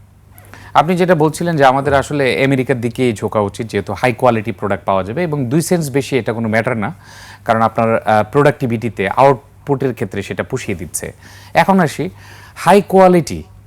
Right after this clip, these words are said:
কটনের তাৎপর্যটা কি গার্মেন্ট শিল্পের সাথে? যেহেতু এটা গার্মেন্ট শিল্পের কাঁচামাল, গার্মেন্ট শিল্পে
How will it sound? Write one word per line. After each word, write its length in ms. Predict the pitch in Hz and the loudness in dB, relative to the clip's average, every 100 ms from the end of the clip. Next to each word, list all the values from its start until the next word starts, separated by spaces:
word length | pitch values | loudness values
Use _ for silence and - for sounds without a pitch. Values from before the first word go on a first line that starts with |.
| - | 0
কটনের 420 | 139 139 139 101 - - - - - - - - | 0 2 0 0 -4 -18 -20 -20 -20 -20 -20 -4
তাৎপর্যটা 720 | 160 180 - 185 160 127 127 | 0 0 2 2 4 2 0
কি 300 | 117 131 139 110 | -4 -4 -4 2
গার্মেন্ট 400 | 127 160 170 160 | 4 4 4 2
শিল্পের 360 | - 104 - 90 | -2 -8 -10 -12
সাথে? 300 | - - - - - - - - - - | -12 -16 -20 -20 -20 -20 -20 -20 -16 -4
যেহেতু 320 | 120 147 165 | 0 2 2
এটা 180 | 127 131 | 2 4
গার্মেন্ট 400 | 123 135 170 160 | 4 4 0 -2
শিল্পের 280 | 165 131 | -4 -6
কাঁচামাল, 500 | - 131 127 98 98 | 0 0 0 -4 -4
গার্মেন্ট 440 | 110 123 156 180 165 | 0 2 4 2 0
শিল্পে 460 | - 160 - 95 | -2 -4 -2 -4